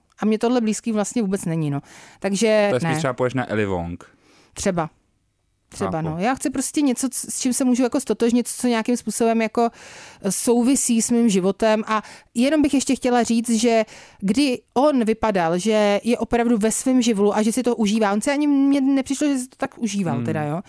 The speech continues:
Speaker 1: Že fakt už jako jede prostě takovou
Speaker 2: Standard.
Speaker 1: standard. Ale ve chvíli, kdy fakt bylo vidět, že ho něco jako zaujalo a zajímá, tak bylo, když chviličku mluvil o právech zvířat a zvířatech.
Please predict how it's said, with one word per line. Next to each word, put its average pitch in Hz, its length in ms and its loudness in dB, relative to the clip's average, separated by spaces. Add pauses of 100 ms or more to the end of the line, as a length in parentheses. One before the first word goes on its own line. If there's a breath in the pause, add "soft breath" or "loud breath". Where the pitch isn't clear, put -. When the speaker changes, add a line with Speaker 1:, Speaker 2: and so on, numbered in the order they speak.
(400 loud breath)
Speaker 1:
Že 220 100 -2
fakt 247 200 -2
už 254 160 -2
jako 262 180 0
jede 233 300 2
prostě 226 340 -2
takovou 214 540 -2
Speaker 2:
Standard. 92 460 -8
Speaker 1:
standard. 196 500 0 (360 loud breath)
Ale 233 260 2
ve 226 100 2
chvíli, 285 360 0
kdy 262 220 2
fakt 269 320 -2
bylo 277 200 0
vidět, 233 240 2
že 240 380 0
ho 233 320 2 (200)
něco 226 280 0
jako 247 200 0
zaujalo 226 540 2
a 254 40 0
zajímá, 196 380 0
tak 233 160 -2
bylo, 233 240 2
když 233 280 0 (240)
chviličku 285 540 0
mluvil 220 440 2
o 214 380 0
právech 202 380 0
zvířat 185 340 -2
a 196 60 -2
zvířatech. 165 560 -4